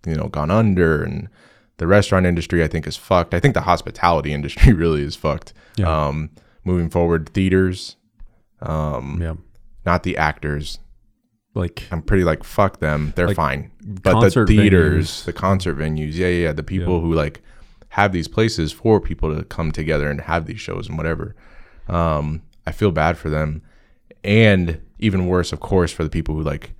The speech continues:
Speaker 1: losing homes and things like that.
Speaker 2: Yeah, that's the
Speaker 1: Um,
Speaker 2: worst.
Speaker 1: that sucks.
Speaker 2: Yeah.
Speaker 1: And I really wish that we could come up with a package for them.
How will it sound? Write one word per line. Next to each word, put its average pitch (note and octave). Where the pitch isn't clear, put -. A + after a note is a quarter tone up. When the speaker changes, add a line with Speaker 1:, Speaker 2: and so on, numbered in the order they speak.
Speaker 1:
losing D#2
homes D2+
and F2
things D2+
like -
that. -
Speaker 2:
Yeah, D#2
that's D2+
the E2
Speaker 1:
Um, D#2
Speaker 2:
worst. E2
Speaker 1:
that E2
sucks. -
Speaker 2:
Yeah. D#2
Speaker 1:
And D#2+
I D#2
really G2+
wish D#2+
that D2
we E2+
could F2
come F2
up -
with F2+
a C#2+
package D#2
for E2
them. F#2